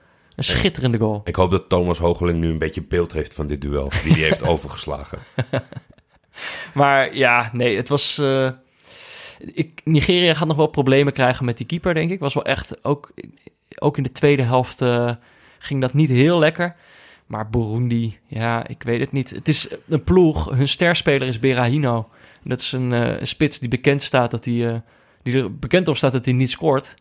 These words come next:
Speaker 2: Ja, dat is een
Speaker 1: Ja, als dat je
Speaker 2: mindfuck, hè?
Speaker 1: sterspeler is, ja, dan, eh, dan, dan, dan, dan geef ik het je te doen.
Speaker 2: Nou ja, we hebben natuurlijk, eh, nu net, eh, Madagaskar in actie gezien. Eh, het is niet zo heel moeilijk om je dit keer te plaatsen. Met, eh, dit, het, het, eh,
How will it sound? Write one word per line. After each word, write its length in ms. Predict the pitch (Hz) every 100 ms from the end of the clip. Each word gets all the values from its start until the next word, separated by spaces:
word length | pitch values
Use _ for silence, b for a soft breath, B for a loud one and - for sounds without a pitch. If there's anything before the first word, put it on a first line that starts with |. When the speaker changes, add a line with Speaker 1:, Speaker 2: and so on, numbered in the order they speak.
| _
Speaker 2:
Ja, 160 | - 80
dat 120 | 78
is 60 | 92
een 60 | 147
Speaker 1:
Ja, 80 | 139
als 140 | 87
dat 140 | 190
je 60 | -
Speaker 2:
mindfuck, 200 | 160 202
hè? 80 | 214
Speaker 1:
sterspeler 420 | - 160 135 123
is, 180 | 131 -
ja, 240 | - 151
dan, 240 | 143 143 147
eh, 320 | 147 127 139
dan, 160 | 143 - -
dan, 160 | 151 - -
dan, 180 | 135 131 _
dan 160 | - 139
geef 240 | 156 156
ik 80 | -
het 120 | -
je 80 | 127
te 100 | 127
doen. 200 | 160 165
Speaker 2:
Nou 140 | 165 160
ja, 100 | 151
we 60 |
hebben 260 | 127 123 117
natuurlijk, 420 | 120 123 110 -
eh, 280 | 101 95 95
nu 180 | 92 98
net, 320 | 92 90 -
eh, 60 | 82
Madagaskar 480 | 80 82 92 -
in 120 | 82 76
actie 260 | 71 -
gezien. 380 | - - 76 90
Eh, 480 | - 82 78 73 67
het 180 | 58 -
is 200 | 82 -
niet 160 | 87
zo 220 | 80 85 85
heel 260 | - 85 87
moeilijk 340 | 92 90 82
om 80 | 87
je 60 | 82
dit 160 | 82 80
keer 120 | 76
te 100 | -
plaatsen. 440 | 82 78 78 90
Met, 180 | 95 104
eh, 120 | 104
dit, 200 | 101 98
het, 440 | 90 80 98 90 -
het, 300 | - - -
eh, 400 | - 90 80